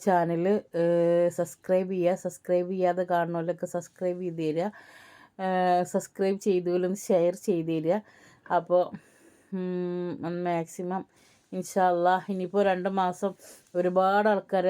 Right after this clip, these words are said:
അതായത് നമ്മുടെ അടുത്ത് നിന്ന് ഹോൾസെയിലായിട്ട് മാക്സി എടുക്കുന്നവരൊക്കെ ഇനി എന്നാണ്, ഏഹ്, നോമ്പുങ്ങൾക്കുള്ള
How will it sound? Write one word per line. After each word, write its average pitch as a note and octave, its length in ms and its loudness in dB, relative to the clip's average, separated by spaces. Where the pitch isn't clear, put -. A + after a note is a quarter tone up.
അതായത് F3+ 280 0
നമ്മുടെ F3+ 280 -2
അടുത്ത് F3 160 -6
നിന്ന് F#3+ 120 -6
ഹോൾസെയിലായിട്ട് F#3 680 -2
മാക്സി F3+ 320 -10
എടുക്കുന്നവരൊക്കെ F3+ 560 -6
ഇനി F#3+ 220 -10
എന്നാണ്, F#3 400 -4
ഏഹ്, F3+ 760 -4
നോമ്പുങ്ങൾക്കുള്ള F3+ 720 -4